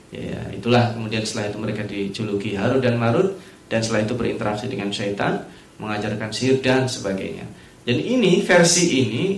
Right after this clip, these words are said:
hampir bisa ditemukan di beberapa buku tafsir. Sayangnya tidak semua mufassirin mengomentari bahwa ini adalah riwayat sesat. Ada, ada beberapa buku-buku tafsir yang diam. Dia meriwayatkan ini, kemudian tidak dikomentari.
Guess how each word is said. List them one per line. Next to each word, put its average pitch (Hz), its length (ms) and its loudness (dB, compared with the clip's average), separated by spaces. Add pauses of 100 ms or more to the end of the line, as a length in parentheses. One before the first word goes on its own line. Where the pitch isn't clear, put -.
hampir 135 480 0
bisa 135 220 0
ditemukan 127 500 -2
di 131 240 -2 (400)
beberapa 117 540 2
buku - 180 -10
tafsir. 98 460 -8 (480)
Sayangnya 143 640 4
tidak - 260 4
semua 127 680 2 (180)
mufassirin 120 840 0 (260)
mengomentari 123 720 4
bahwa 110 240 2
ini 110 220 0
adalah 107 260 -2
riwayat 101 320 -2
sesat. - 360 -6 (440)
Ada, 104 320 0 (240)
ada 117 160 2
beberapa 117 560 4
buku-buku 120 400 -2
tafsir 113 280 0
yang 160 200 2
diam. 214 200 4 (520)
Dia 147 320 4
meriwayatkan 135 600 4
ini, 120 320 2
kemudian 135 360 0
tidak 120 280 2
dikomentari. 98 440 -8